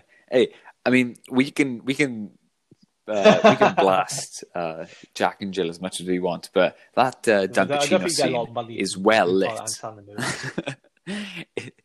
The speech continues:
Speaker 1: You can't say anything about the lighting. <laughs>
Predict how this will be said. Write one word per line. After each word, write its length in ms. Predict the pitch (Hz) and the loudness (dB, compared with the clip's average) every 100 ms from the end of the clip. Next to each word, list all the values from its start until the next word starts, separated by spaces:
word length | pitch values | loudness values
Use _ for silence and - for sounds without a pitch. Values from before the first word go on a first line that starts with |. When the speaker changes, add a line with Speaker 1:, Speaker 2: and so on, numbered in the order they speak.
| - - | -20 -12
Speaker 1:
You 100 | 113 | -4
can't 260 | - 165 165 | 2 2 4
say 180 | 139 | 4
anything 260 | 131 143 131 | 2 0 -4
about 220 | 113 113 | -4 -6
the 80 | 104 | -6
lighting. 500 | 98 95 - - - - 659 719 640 - - _ _ _ _ _ _ _ _ _ _ _ _ - | -4 -6 -6 -10 -4 -4 -4 -10 -12 -14 -20 _ _ _ _ _ _ _ _ _ _ _ _ -16
<laughs> 160 | 165 | -16